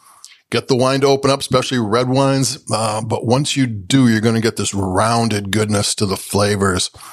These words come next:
And it's rich and it's sleek and it's long. It's got great acidity. The acidity lets the, acidity lets the, uh, flavors unfold, but it doesn't get in the way.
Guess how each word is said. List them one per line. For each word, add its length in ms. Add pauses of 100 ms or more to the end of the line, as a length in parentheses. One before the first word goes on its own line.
(360)
And 140
it's 160
rich 420
and 140
it's 140
sleek 520
and 100
it's 200
long. 500
It's 160
got 180
great 240
acidity. 500
The 80
acidity 360
lets 240
the, 180 (920)
acidity 260
lets 220
the, 480
uh, 180
flavors 500
unfold, 680
but 100
it 180
doesn't 300
get 140
in 100
the 100
way. 520